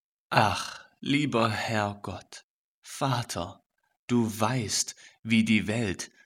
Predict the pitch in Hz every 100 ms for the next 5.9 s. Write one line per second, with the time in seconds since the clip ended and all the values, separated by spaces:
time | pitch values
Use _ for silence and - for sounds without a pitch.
0 | _ _ - 131 131 120 123 123 117 110
1 | 123 139 113 104 131 135 - 123 135 135
2 | - 120 107 135 - 156 107 92 - 90
3 | - _ _ _ 117 110 - 98 101 98
4 | 113 113 - 127 139 - 127 131 135 -
5 | - - 147 147 117 - 90 -